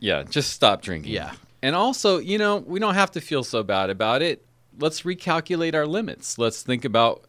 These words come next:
Speaker 1: what our limit is. We all have different weights, different tolerances, and so
Speaker 2: Mm-hmm.
Speaker 1: on. And keep the glass of water in mind. That's f-,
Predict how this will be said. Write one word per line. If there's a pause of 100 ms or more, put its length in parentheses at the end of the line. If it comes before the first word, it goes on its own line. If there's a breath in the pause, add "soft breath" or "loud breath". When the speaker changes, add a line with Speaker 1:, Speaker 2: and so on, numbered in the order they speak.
Speaker 1:
what (200)
our
limit
is.
We
all
have
different
weights,
different
tolerances,
and
so
Speaker 2:
Mm-hmm.
Speaker 1:
on. (500 soft breath)
And
keep (260)
the
glass
of
water
in
mind.
That's
f-,